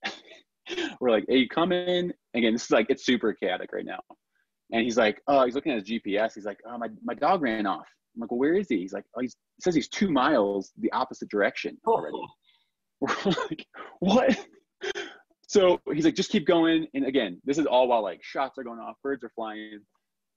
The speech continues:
Speaker 1: So we keep going. Uh, my other buddy, they kind of veer off, do their thing. I keep marching straight, trying to keep track of my dog. We get to a, the end of this first field, and it's a corner, and there's a hunter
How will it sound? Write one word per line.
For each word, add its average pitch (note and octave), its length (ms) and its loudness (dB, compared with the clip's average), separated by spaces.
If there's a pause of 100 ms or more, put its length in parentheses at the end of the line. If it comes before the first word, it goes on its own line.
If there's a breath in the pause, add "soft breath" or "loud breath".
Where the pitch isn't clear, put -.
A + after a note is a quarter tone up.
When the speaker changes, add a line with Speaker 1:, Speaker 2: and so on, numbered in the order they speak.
Speaker 1:
So C#3+ 100 2
we E3 140 6
keep E3+ 300 0
going. B2+ 460 0 (380 loud breath)
Uh, A#2+ 200 -4
my A2+ 140 -2
other C3+ 200 0
buddy, A#2+ 460 0
they A2 160 -2
kind B2 220 -8
of A2 180 -6
veer A#2+ 240 0
off, A#2 180 2 (100)
do G#2+ 140 -4
their B2+ 180 0
thing. A#2+ 460 -6
I A2+ 100 -2
keep - 240 -4
marching A2+ 300 -4
straight, A2+ 440 -2 (160)
trying A2+ 140 -8
to - 80 -12
keep - 140 -10
track G#2 200 -4
of F#2 60 -8
my G2 160 -4
dog. G2+ 340 0 (680)
We A#2+ 100 0
get F3 160 4
to D#3 140 6
a, G#2 40 6 (480)
the A#2 220 0
end F3 240 4
of D#3+ 120 4
this C3+ 200 2
first - 360 0
field, G2 500 2 (880)
and A2+ 80 -2
it's G#2+ 120 -4
a F#2+ 60 -4
corner, A2+ 760 -2 (140)
and A#2+ 120 -2
there's D3 160 2
a B2+ 60 0
hunter G2+ 720 -2